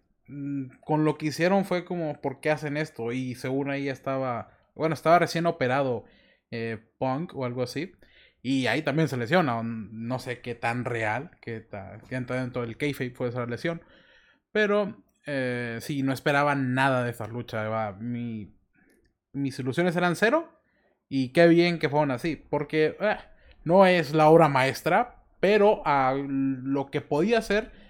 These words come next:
no fue. El brawl, pues ya, son dos personas que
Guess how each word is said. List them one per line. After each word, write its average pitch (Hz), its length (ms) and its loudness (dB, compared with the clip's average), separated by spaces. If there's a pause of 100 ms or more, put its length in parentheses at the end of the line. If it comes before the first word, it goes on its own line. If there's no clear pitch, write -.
(240)
no 143 160 2
fue. 117 220 -4 (580)
El 143 440 0
brawl, 185 360 4
pues 196 220 0
ya, 202 180 2
son 196 220 -2
dos 208 160 0
personas 185 400 0
que 143 420 -4